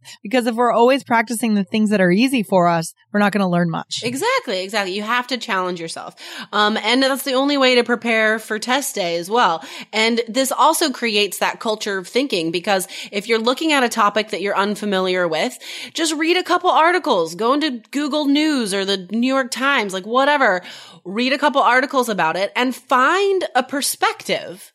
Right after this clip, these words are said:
Speaker 2: Find something
Speaker 1: Mm-hmm.
Speaker 2: that you agree or disagree with about this topic.
Speaker 1: Mm, I like that idea. I like that idea. I mean, we can subscribe to the New York Times. We can go to N P R.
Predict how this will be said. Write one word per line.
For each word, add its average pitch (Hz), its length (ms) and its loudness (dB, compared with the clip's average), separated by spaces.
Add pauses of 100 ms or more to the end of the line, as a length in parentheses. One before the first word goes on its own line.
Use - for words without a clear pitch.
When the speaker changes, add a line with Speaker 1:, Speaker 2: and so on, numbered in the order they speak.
Speaker 2:
Find 330 440 2
something 247 340 0
Speaker 1:
Mm-hmm. 220 60 -2
Speaker 2:
that 220 140 -4
you 220 140 -2
agree 220 400 -2
or 226 100 -2
disagree 214 520 -2
with 139 300 -8
about 160 320 -2
this 165 200 -8
topic. - 540 -10 (560)
Speaker 1:
Mm, 196 560 -2
I 170 60 -8
like 170 200 -6
that 147 120 -8
idea. 156 340 -14 (200)
I 185 60 -6
like 175 200 -4
that 165 140 -4
idea. 165 240 -8
I 175 100 -6
mean, 208 140 4
we 240 100 0
can 254 160 0
subscribe 214 460 0
to 226 100 -4
the 202 80 2
New 190 60 2
York 175 200 0
Times. 214 560 4 (360)
We 208 80 2
can 208 120 2
go 202 140 4
to 180 100 4
N 190 220 4
P 185 220 2
R. 214 340 6